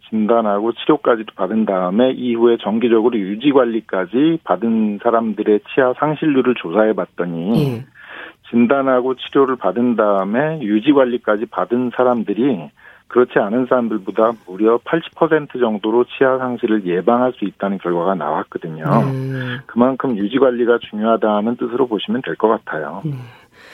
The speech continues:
Speaker 2: 그러니까 문제가 생기기 전에 젊을 때부터 챙겨야 하는 거네요.
Speaker 1: 네.
Speaker 2: 근데 요즘 코로나 일구로 치과 가는 일을 망설이는 분들도 많습니다. 그러니까 스케일링은 물론이고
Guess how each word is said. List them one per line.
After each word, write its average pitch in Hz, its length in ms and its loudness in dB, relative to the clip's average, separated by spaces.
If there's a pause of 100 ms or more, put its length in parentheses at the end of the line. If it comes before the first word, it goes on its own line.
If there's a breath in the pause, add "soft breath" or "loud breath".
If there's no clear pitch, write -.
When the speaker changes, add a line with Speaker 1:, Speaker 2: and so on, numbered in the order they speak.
(160 loud breath)
Speaker 2:
그러니까 156 220 0
문제가 208 340 4
생기기 202 400 0
전에 165 500 -2
젊을 226 580 2
때부터 170 340 -2
챙겨야 214 380 -2
하는 180 180 -2
거네요. 123 600 -6 (420 loud breath)
Speaker 1:
네. 71 360 0
Speaker 2:
근데 247 160 0
요즘 226 220 2
코로나 330 440 2
일구로 220 640 4
치과 320 420 2
가는 254 280 4
일을 185 200 2
망설이는 220 600 2
분들도 175 300 -2
많습니다. 139 800 0
그러니까 135 280 -8
스케일링은 233 520 2
물론이고 165 640 0